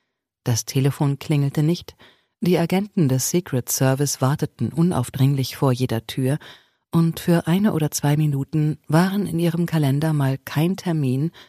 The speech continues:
kein Meeting und keine wie auch immer geartete Störung eingetragen. Sie war gerade von einer frühmorgendlichen Besprechung im Kontrollraum zurückgekommen,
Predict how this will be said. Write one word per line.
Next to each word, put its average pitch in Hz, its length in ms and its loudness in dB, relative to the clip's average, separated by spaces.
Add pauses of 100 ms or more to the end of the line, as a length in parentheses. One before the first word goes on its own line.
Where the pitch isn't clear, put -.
(180)
kein 185 340 4
Meeting 151 540 0 (380)
und 175 300 0
keine 208 340 2
wie 160 140 -2
auch 135 80 -4
immer 190 280 0
geartete 135 520 0
Störung 131 460 0
eingetragen. 120 800 -2 (960)
Sie 185 180 2
war 190 100 0
gerade 180 360 0
von 151 180 0
einer 139 220 2
frühmorgendlichen 131 960 0
Besprechung 135 500 -4
im 117 140 -2
Kontrollraum 127 720 2
zurückgekommen, 151 680 0